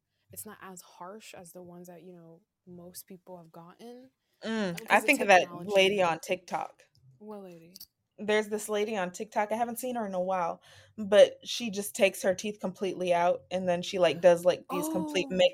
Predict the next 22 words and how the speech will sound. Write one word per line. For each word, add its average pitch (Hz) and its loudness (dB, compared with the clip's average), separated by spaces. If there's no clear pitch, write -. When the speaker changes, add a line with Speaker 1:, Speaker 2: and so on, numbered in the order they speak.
Speaker 2:
makeups, - 4
and 185 -2
then 175 4
it'll 175 6
be, 180 0
like, 160 2
her 185 6
without 175 0
her 185 -4
teeth, 180 -10
and 175 -6
then 170 -4
she'll 175 2
have 170 -2
makeup 175 -2
on 170 -2
afterwards, 170 -2
and 165 -10
then 165 -6
her 165 -10
teeth 175 -10
in. 165 -10